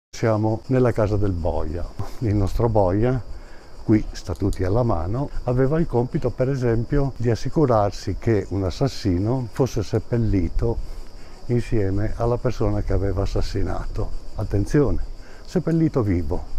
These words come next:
Questa storia evidentemente ci riporta a una paura ancestrale che possediamo un po' tutti, e cioè quella di rinascere dopo la morte e trovarsi chiusi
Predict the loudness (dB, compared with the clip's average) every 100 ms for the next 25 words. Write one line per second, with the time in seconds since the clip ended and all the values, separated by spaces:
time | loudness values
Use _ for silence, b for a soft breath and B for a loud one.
0 | 0 0 -2 0 2 4 4 4 2 -2
1 | -4 0 2 0 0 0 2 2 0 0
2 | 0 -2 B B B -2 0 0 0 0
3 | 0 -2 -4 -4 -4 B B B B B
4 | 0 2 2 2 2 2 2 2 2 0
5 | 2 2 2 2 0 0 B B B B
6 | -6 -4 -2 -4 -2 0 0 0 -2 -2
7 | 0 0 -2 -2 2 2 2 2 0 2
8 | 0 0 0 0 0 -2 -4 0 2 2
9 | 0 0 0 2 0 0 0 0 2 2
10 | 0 -2 -2 0 0 0 -2 -4 0 0
11 | 0 -2 -4 -4 -8